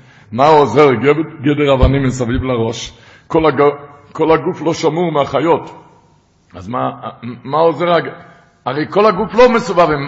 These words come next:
אבנים, רק הראש. אז מה עוזר כאן האבנים? זה הרי רק על הראש, אה?" אז ענה לו רב חצקו קזמירה ככה, כשציפור נופלת לתוך בוץ, לתוך ביצה, הוא שוקע בו יותר ויותר.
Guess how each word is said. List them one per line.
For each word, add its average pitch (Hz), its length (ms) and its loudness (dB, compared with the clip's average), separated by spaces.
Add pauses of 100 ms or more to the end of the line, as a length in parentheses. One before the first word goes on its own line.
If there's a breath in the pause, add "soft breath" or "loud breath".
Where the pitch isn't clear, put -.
אבנים, 113 380 -4
רק 156 240 -2
הראש. 180 380 0
אז 117 140 -8
מה 170 200 0
עוזר 180 440 4
כאן 165 160 -2
האבנים? 143 560 -4 (340 loud breath)
זה 127 80 -4
הרי 135 140 0
רק 175 240 0
על 170 80 0
הראש, 175 500 0 (280)
אה?" 165 180 4 (1040 soft breath)
אז 101 160 -10
ענה 117 180 -4
לו 135 120 0
רב 113 100 -6
חצקו 117 360 -6
קזמירה 104 360 -10
ככה, 95 280 -12 (600 soft breath)
כשציפור 110 600 -4
נופלת 143 360 -4 (100)
לתוך 117 300 -12
בוץ, 95 400 -8
לתוך 101 340 -14
ביצה, 110 300 -8 (920 soft breath)
הוא - 100 -20
שוקע 160 500 -4
בו 131 60 -4
יותר 131 420 -4
ויותר. 107 460 -8